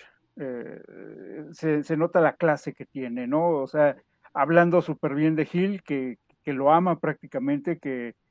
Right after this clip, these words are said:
que si él, él buscó la salida, trataron de acomodarlo y que, o sea, él habla muy bien de él, ¿no? Que, que,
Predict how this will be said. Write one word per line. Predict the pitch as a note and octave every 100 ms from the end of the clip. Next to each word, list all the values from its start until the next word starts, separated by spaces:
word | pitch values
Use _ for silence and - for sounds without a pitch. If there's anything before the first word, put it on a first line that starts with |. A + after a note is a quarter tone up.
| _ _ _
que | D3
si | - D3+
él, | D#3+ E3+ E3+ D#3 C#3
él | C#3+
buscó | D3 D#3 -
la | E3
salida, | D3+ C#3 D3 D#3+ D#3
trataron | C#3+ C#3+ D3+
de | D#3
acomodarlo | C3 C3 C3 C#3 D3 E3+
y |
que, | D#3 C3 - _
o | -
sea, | - D3+ C#3 - _ _ _ _ _
él | F#3 F#3+
habla | F3+ E3+
muy | E3 D#3
bien | C#3+ B2+
de | B2
él, | B2
¿no? | C3+
Que, | C#3+ D3+ C3+
que, | - C3+ C3